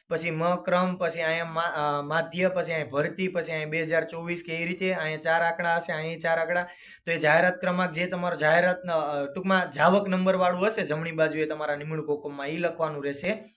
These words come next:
અહીંયા તમે જે કેમ્પની તારીખ આવે છે સરકારી માટે ત્રણ, ગ્રાન્ટેડ માટે આઠ, ઈ લખવાની છે. અને તેઓ અહીંયા આખે આખું આપણું સરનામું લખવાનું છે, ના રહેવાસી અને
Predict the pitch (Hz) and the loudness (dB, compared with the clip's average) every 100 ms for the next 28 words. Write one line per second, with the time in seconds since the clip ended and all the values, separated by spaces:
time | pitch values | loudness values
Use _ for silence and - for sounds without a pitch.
0 | _ _ - - - 170 185 190 190 190 | _ _ -20 -20 -6 2 4 4 4 2
1 | 185 190 190 190 190 190 185 185 196 208 | 0 0 -2 -2 0 2 2 4 4 4
2 | 170 170 160 180 180 170 160 160 160 160 | 2 0 0 -4 0 0 0 -2 -2 0
3 | 202 170 151 160 185 180 160 156 151 156 | 2 2 0 0 0 -2 -4 -4 -4 0
4 | 175 160 - - - - 175 185 190 190 | 2 2 -2 -20 -20 -10 0 2 2 4
5 | 190 190 196 196 175 - 202 196 135 - | 2 2 0 -2 -2 0 4 4 2 -2
6 | - - - 165 180 180 185 180 180 175 | -16 -16 -4 0 2 2 2 2 2 0
7 | 175 180 185 214 202 180 170 165 160 160 | -2 -2 0 2 4 2 2 0 -2 -2
8 | 160 160 151 151 160 185 185 202 180 196 | 0 0 2 2 4 2 0 -2 2 2
9 | 175 - | 2 0